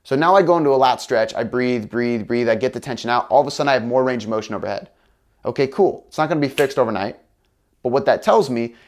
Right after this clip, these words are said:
is that stretching my lats is the most likely thing to create,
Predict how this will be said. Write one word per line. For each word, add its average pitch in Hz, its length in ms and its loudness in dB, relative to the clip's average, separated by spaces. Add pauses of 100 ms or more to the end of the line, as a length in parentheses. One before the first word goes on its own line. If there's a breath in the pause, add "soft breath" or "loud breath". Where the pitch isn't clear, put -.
is 127 160 -6
that 117 480 2
stretching 175 580 0
my 131 140 -2
lats 135 500 4
is 113 160 -8
the 117 120 -6
most 127 440 -2
likely 135 380 0
thing 127 360 -6
to 127 180 -8
create, 123 520 0